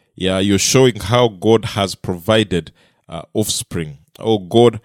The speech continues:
has been center in the provision of offspring, offspring for you, so that you carry on generations. Yeah, so genealogies were important to them as the Jews, firstly because they knew God has arranged this meeting between mom and dad,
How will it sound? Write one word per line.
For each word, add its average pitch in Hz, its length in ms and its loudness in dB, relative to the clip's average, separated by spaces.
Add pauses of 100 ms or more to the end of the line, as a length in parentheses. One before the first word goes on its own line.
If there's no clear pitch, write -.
(180)
has 92 220 -10
been 110 480 0
center 127 580 0 (200)
in 98 100 -10
the 95 80 -4
provision 104 440 0
of 85 140 -10 (120)
offspring, 95 500 -4
offspring 98 400 -2
for - 160 -4
you, 92 200 -2 (260)
so - 200 -2
that 156 240 -2
you 143 60 0
carry 160 320 2
on 131 280 0
generations. 104 840 -2 (260)
Yeah, 104 120 -4
so 151 320 2 (340)
genealogies 127 460 0
were 113 180 6
important 160 540 0
to 113 80 -2
them 82 300 -2 (1080)
as 95 140 -6
the 104 100 0
Jews, 123 360 0
firstly - 440 -6
because 113 360 2
they 90 120 -2
knew 90 240 -10 (560)
God 135 280 2
has 101 200 -2
arranged 95 340 -2
this - 200 -6
meeting 85 300 -8
between 87 320 -12
mom 110 220 -2
and 85 140 -4
dad, - 280 -12